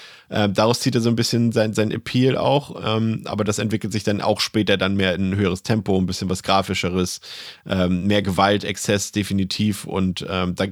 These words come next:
ist man auch ein bisschen mitgegangen. Den fand ich wirklich ganz gut, muss ich gestehen. Also der hat mir gefallen, aber auch mal wieder was anderes, vor allem, weil ich weiß jetzt nicht,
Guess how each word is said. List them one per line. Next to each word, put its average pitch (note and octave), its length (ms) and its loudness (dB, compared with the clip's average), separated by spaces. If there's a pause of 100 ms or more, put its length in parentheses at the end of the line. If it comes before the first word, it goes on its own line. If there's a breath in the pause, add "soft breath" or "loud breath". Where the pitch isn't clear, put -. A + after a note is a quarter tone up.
ist - 260 -10
man A2 140 0
auch G2 100 0
ein G#2 80 0
bisschen F#2+ 220 0
mitgegangen. G2 560 0 (760 loud breath)
Den C3 120 4
fand C3+ 200 0
ich - 100 -2
wirklich C3 220 0
ganz A2+ 220 0
gut, F2 200 -6
muss D#2+ 160 -6
ich F2 100 -10
gestehen. D#2 420 -6
Also F2+ 160 -4
der G2 100 -2
hat G2 140 -2
mir G2+ 80 -4
gefallen, G#2 600 -2
aber G2+ 220 -2
auch G#2+ 80 -4
mal A#2 160 2
wieder G#2+ 140 0
was G2 140 0
anderes, A#2 300 0
vor - 120 0
allem, A#2 140 4
weil G#2 200 2
ich - 300 -8
weiß A2 200 0
jetzt A2 140 -4
nicht, - 220 -2